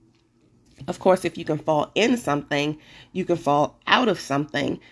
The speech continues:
So if you can fall in love and you can fall out of love, then is love ever everlasting or unconditional,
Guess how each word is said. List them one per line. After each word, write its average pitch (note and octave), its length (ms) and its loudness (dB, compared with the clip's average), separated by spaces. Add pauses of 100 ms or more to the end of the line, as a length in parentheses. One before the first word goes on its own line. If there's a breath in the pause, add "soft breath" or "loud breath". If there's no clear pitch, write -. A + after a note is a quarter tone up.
So D#3+ 640 0 (280 soft breath)
if F3 180 -2
you F#3 60 -10
can F#3 140 -4
fall E3 400 -2
in A3 240 0
love E3 400 2
and D3+ 100 -6
you D#3+ 80 -4
can D#3+ 120 -10
fall D3 360 -4
out A3 160 2
of F#3 140 -2
love, D#3+ 420 0 (1500 loud breath)
then F3 440 2
is F3 220 0
love F3 400 4
ever D#3+ 480 2 (260)
everlasting E3 920 2
or D#3+ 220 -2
unconditional, D#3 920 -6